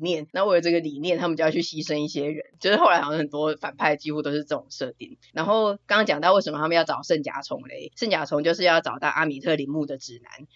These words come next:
找到圣甲虫才能找到陵墓，找到陵墓才能找到阿米特，然后才能让他复活，逻辑是这个样子。那后来圣甲虫就被 Harold 跟他的武装集团夺走了嘛，马克就要阻止这件事情，他就跟他的老婆雷拉就到埃及去尝试阻止 Harold 复活阿米特。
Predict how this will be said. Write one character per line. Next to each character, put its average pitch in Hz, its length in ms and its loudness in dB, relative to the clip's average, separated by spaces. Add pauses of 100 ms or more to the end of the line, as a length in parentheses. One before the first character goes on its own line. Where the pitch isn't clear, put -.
(120)
找 143 120 0
到 175 160 8
圣 185 180 2
甲 147 120 -2
虫 147 180 -2
才 - 80 0
能 156 100 0
找 151 60 2
到 143 100 4
陵 151 160 -4
墓， 170 160 -2
找 151 160 0
到 165 60 6
陵 165 120 0
墓 185 160 0
才 180 140 -2
能 151 100 2
找 156 120 2
到 151 80 -2
阿 160 100 2
米 151 180 -4
特， 156 280 2
然 143 100 -2
后 156 80 0
才 156 100 -4
能 139 80 -4
让 143 100 -2
他 143 80 -2
复 147 220 -18
活， - 320 -20
逻 147 160 0
辑 139 120 -12
是 151 100 -10
这 147 100 -8
个 127 100 -12
样 131 260 -10
子。 - 140 -20 (340)
那 226 140 2
后 262 120 2
来 170 280 0
圣 - 160 -4
甲 180 160 -4
虫 156 160 -2
就 165 100 -2
被 185 120 2
Harold 165 280 4
跟 160 140 -4
他 160 80 -2
的 160 140 -2
武 139 80 -12
装 151 240 -4
集 147 120 -10
团 139 360 -6
夺 139 160 -4
走 135 180 -2
了 107 140 -12
嘛， - 80 -16 (200)
马 139 200 -2
克 175 240 6
就 185 100 -4
要 185 140 6
阻 156 180 -4
止 151 140 -8
这 151 100 -4
件 151 140 0
事 156 160 -6
情， 117 200 -10
他 156 120 -4
就 170 80 2
跟 165 120 -4
他 160 140 2
的 156 60 2
老 151 160 -4
婆 135 240 -8
雷 135 180 -8
拉 139 420 -4
就 160 120 -6
到 170 80 0
埃 165 240 -2
及 151 160 -8
去 160 160 -4
尝 135 240 -6
试 165 180 -2
阻 143 220 -8
止 139 160 -10
Harold 147 300 2
复 143 220 -10
活 135 120 -8
阿 131 140 -6
米 135 220 -16
特。 - 140 -10